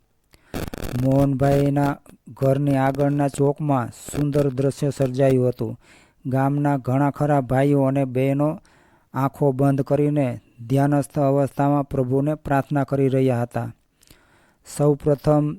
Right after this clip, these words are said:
જયેશે એક સફરજનના ચાર ટુકડા કરીને દક્ષાના હાથમાં આપ્યા. દક્ષાએ એ ચારે ટુકડા પ્રીતિના હાથમાં આપ્યા. પ્રીતિ એ ટુકડા હાથમાં પકડતા જ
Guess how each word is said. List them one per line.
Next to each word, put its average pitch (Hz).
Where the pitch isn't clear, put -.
જયેશે 143
એક 139
સફરજનના 147
ચાર 143
ટુકડા 147
કરીને 147
દક્ષાના 139
હાથમાં 135
આપ્યા. 117
દક્ષાએ 147
એ 147
ચારે 143
ટુકડા 147
પ્રીતિના 139
હાથમાં 135
આપ્યા. 117
પ્રીતિ 143
એ 147
ટુકડા 143
હાથમાં 147
પકડતા 147
જ 120